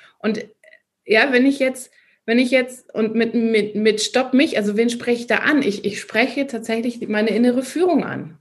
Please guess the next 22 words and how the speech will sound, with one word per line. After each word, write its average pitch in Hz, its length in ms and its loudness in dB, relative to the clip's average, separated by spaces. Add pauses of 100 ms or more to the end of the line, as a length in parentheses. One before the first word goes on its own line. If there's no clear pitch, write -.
(120)
ja? 214 260 -2 (440)
Meine 202 220 0
innere 247 320 4
Führung, 285 420 2
die 247 140 -2
Teil 233 300 2
des 247 400 -4 (260)
Göttlichen 214 640 0
ist, 196 280 -2
weil 190 200 0
wir 208 120 0
eben 208 200 -4
alle, 202 420 -4 (500)
alle 233 300 2
dem 196 180 4
Göttlichen 214 420 -4
entspringen. 208 640 -4
Und, 190 360 -6 (600)
ähm, 202 640 0 (100)
wenn 220 160 2
ich 247 180 -2
dann, 233 460 2